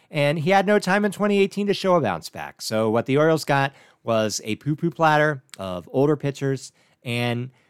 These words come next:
you know, if Tate never ends up pitching for a great Orioles team, which, you know, if the forearm thing is permanent, he never has command again, whatever, it's, the trade is gonna end up being a wash to the rebuild.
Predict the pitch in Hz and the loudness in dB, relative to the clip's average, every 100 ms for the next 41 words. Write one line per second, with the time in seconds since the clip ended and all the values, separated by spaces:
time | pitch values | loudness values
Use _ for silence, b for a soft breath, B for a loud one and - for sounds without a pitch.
0 | - 151 160 151 - 175 240 208 196 214 | -6 2 4 2 2 2 2 2 2 2
1 | 180 160 165 160 160 165 147 151 147 143 | 0 0 -2 -2 -4 -4 -2 0 0 0
2 | 107 143 151 160 _ _ - 151 139 131 | 0 2 2 0 _ _ -4 2 4 2
3 | 120 - 123 98 95 110 b b 123 120 | 0 -6 -6 -6 -8 -12 b b -2 -2
4 | - - _ - 120 113 123 139 - 151 | -2 -10 _ -6 -2 0 0 -2 -2 2
5 | 160 160 160 160 - - 147 147 131 - | 4 6 4 0 -6 -4 -2 -2 -4 -2
6 | 170 180 185 214 123 117 135 143 139 - | 0 0 0 -2 -4 -2 0 0 0 -4
7 | 143 147 151 151 139 139 143 156 175 165 | -4 -4 -4 -4 -2 0 0 0 -4 -4
8 | b b - 131 - - - 156 135 170 | b b -8 -8 -6 -8 -8 -8 -4 2
9 | 180 175 220 160 - 170 170 151 143 147 | 2 2 -2 -4 0 0 2 0 0 0
10 | 135 123 92 90 - 104 85 85 82 87 | 0 2 0 0 -6 -12 -14 -14 -14 -10
11 | 80 | -8